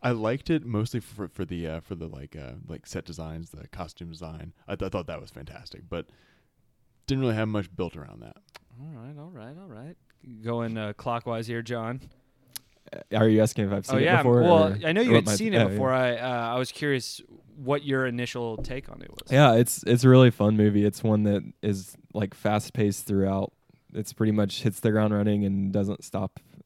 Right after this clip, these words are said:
Speaker 3: 'cause it's just a car chase movie. And I remember thinking when it came out, "How could they make a two-hour movie about a car chase?" Um, I thought it was successful. I, I really like it.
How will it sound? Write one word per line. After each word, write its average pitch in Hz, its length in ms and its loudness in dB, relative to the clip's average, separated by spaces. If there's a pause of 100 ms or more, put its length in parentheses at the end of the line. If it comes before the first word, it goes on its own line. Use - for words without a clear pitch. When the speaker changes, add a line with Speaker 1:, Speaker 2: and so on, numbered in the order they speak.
(220)
Speaker 3:
'cause 101 140 -6
it's 98 120 -8
just - 200 -8
a 98 60 -6
car 107 200 2
chase 95 360 -8
movie. 92 320 -2 (340)
And 120 120 2
I 120 100 8
remember 127 420 8
thinking 117 380 0
when 110 100 4
it 104 140 0
came 110 220 2
out, 107 240 2
"How 113 80 0
could 107 180 -2
they 107 120 0
make 101 180 -2
a 98 60 -2
two-hour 104 420 0
movie 101 280 -2
about 95 180 -2
a 98 40 -12
car 110 240 0
chase?" 101 460 -10 (380)
Um, 95 560 -2
I 120 80 0
thought 165 140 0
it 170 60 2
was 160 120 0
successful. 147 520 0
I, 117 200 2
I 107 160 0
really 139 260 8
like 120 240 0
it. - 160 -12